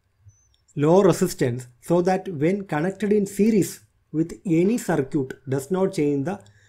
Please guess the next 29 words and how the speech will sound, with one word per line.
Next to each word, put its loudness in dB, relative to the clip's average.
circuit -2
current. -2
That 0
is 6
the, 0
our 0
ammeter. 2
Ammeter 0
we 4
will 4
connect -4
it 0
in -2
series 0
to 0
measure 0
the -4
current 2
in 2
a -6
circuit. -2
Wheaton's 4
bridge 6
is 2
used 2
for 6
the 0
measurement 0
of 0